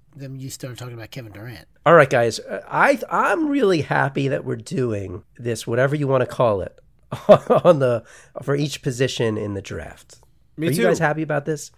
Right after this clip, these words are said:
Speaker 3: I am, because now I, I watch the, look, I watch the, I watch the draft every year. And, you know, a few players you know, but then there's a bunch of names that they go by and you maybe heard of them, but you don't know anything about their style of play. We're familiarizing ourselves with potentially the top thirty,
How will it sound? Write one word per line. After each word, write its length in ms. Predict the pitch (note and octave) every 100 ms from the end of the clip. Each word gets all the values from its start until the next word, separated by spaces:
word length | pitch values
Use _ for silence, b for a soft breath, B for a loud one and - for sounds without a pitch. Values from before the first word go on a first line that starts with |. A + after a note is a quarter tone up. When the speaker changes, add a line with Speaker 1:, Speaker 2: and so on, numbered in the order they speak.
| -
Speaker 3:
I 120 | D#3 F3+
am, 240 | B3 B3
because 260 | D#3+ E3+ D#3+
now 280 | G#3+ A3 - -
I, 120 | F#3
I 120 | E3+ G3+
watch 320 | G#3+ B3 -
the, 140 | A3 F3
look, 220 | C3 -
I 120 | D#3+
watch 340 | F#3+ F#3+ -
the, 160 | G3 E3+ - _ -
I 120 | C#3
watch 260 | C3+ D3+ -
the 80 | C#3+
draft 300 | C#3+ C3 -
every 240 | A2+ C#3+
year. 360 | A#2 G2+ G2+ A#2+ _ _ _ _ _ _ _ _
And, 260 | C#3 C3 D3+
you 80 | F#3
know, 200 | B2+ C3
a 80 |
few 200 | - D3+
players 400 | - E3 D3+ C#3
you 80 | B2+
know, 240 | B2 A#2 B2
but 140 | C3
then 140 | D#3
there's 160 | D#3+ D3
a 40 |
bunch 240 | C3+ D3+ -
of 80 | C#3
names 320 | D3 E3 C#3+
that 160 | C#3+
they 100 | B2+
go 140 | B2+ A#2+
by 300 | A2+ A#2+ B2+
and 200 | B2+ C3
you 60 |
maybe 220 | C3+ C3 B2
heard 180 | C#3+
of 60 | D#3
them, 100 | A#2
but 100 | G#2
you 80 | C#3
don't 100 | C3
know 60 | A2+
anything 340 | C3 C#3 C3
about 180 | B2 B2
their 80 | A2+
style 320 | - A#2+ A2+
of 60 | G2+
play. 360 | D3+ C#3 G#2 b b b
We're 200 | C3+ D#3 F3+
familiarizing 880 | - D3+ E3+ F#3 D3+ C3 A#2+ B2+
ourselves 560 | A#2 - B2 A2+ G#2+ A2
with 200 | A2+ -
potentially 460 | - - E3 - C3+
the 100 | A2+
top 320 | - C#3 B2+
thirty, 680 | - - C3+ C3+ B2+ A#2+